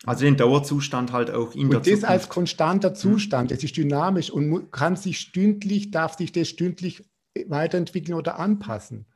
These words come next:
Speaker 1: Mhm.
Speaker 2: Wenn man das mal verstanden hat, dann ist der Unternehmer in einer anderen Liga.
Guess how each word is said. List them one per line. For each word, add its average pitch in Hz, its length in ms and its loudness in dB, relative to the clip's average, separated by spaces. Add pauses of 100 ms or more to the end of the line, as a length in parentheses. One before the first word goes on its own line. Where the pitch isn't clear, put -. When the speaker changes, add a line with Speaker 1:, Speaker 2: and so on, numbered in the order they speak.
(320)
Speaker 1:
Mhm. 113 320 -8
Speaker 2:
Wenn 127 120 2
man 139 80 2
das 151 140 -2
mal 180 80 0
verstanden 170 500 -6
hat, 180 220 -4
dann 139 160 -4
ist 160 180 -6
der 175 80 -4
Unternehmer 151 580 -2
in 156 160 -2
einer 151 220 -6
anderen 143 320 -4
Liga. 131 540 -6